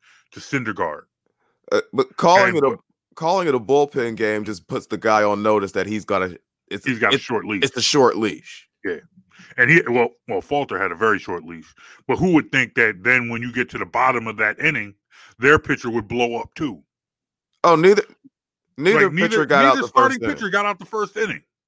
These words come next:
Speaker 1: That was crazy.
Speaker 2: Mm-hmm.
Speaker 1: That was crazy. Now, I will say
Speaker 2: Falter
Speaker 1: this.
Speaker 2: actually got two outs at least.
Speaker 1: Mm-hmm. Other guy didn't get, uh, other guy didn't get any. Now, I will say this.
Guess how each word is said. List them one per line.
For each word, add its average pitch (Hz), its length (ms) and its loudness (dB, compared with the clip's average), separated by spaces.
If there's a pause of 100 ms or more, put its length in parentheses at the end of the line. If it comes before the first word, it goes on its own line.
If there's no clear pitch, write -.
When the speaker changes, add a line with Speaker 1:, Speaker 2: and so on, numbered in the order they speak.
(580)
Speaker 1:
That 170 240 -6
was 208 160 -6
crazy. 180 460 -6 (580)
Speaker 2:
Mm-hmm. 127 300 -10 (840)
Speaker 1:
That 175 220 -8
was 180 160 -6
crazy. 139 480 -8 (240)
Now, 127 160 -2
I 143 140 2
will 226 100 -2 (220)
say 175 80 -4
Speaker 2:
Falter 139 140 4
Speaker 1:
this. 135 80 4
Speaker 2:
actually 131 260 -6
got 120 240 -2
two 117 260 -6
outs 190 280 -4
at 76 100 -14
least. - 440 -18 (140)
Speaker 1:
Mm-hmm. 220 300 -12 (640)
Other 220 120 -10
guy 160 180 -4
didn't 165 240 -12
get, 165 180 -16
uh, 151 340 -6
other 208 140 -12
guy 180 160 -10
didn't 185 160 -10
get 190 140 -12
any. 202 300 -12 (1080)
Now, 135 120 -10
I 165 80 -4
will 220 140 -8
say 156 200 -10
this. - 360 -14